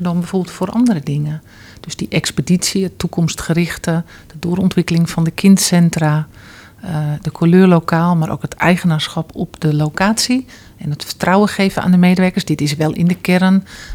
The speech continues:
waar wij vooral druk mee zijn. En we hebben, ja, wat mij betreft gewoon een heel goed servicebureau die probeert maximaal en zo goed mogelijk te faciliteren richting de locaties.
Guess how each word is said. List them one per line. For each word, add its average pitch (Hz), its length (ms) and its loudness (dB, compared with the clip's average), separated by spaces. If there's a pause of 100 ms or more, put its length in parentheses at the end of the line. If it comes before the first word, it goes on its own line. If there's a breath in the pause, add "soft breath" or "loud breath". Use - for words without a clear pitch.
waar 170 140 2
wij 175 260 4
vooral 185 500 2
druk 208 260 -2
mee 151 160 -4
zijn. 147 400 -6 (720 loud breath)
En 160 200 4
we 147 80 0
hebben, 147 480 -2 (200)
ja, 175 260 -10
wat 160 160 -6
mij 170 120 2
betreft - 300 -4
gewoon 160 200 -2
een 160 120 2
heel 165 140 2
goed - 240 0
servicebureau 165 840 0 (840 loud breath)
die 160 460 0
probeert 165 340 0
maximaal 165 580 2
en 165 80 2
zo 156 100 -4
goed 185 200 -2
mogelijk 170 340 -2
te - 80 -6
faciliteren 170 1160 -2 (420 loud breath)
richting 165 380 2
de 160 80 2
locaties. 160 840 -4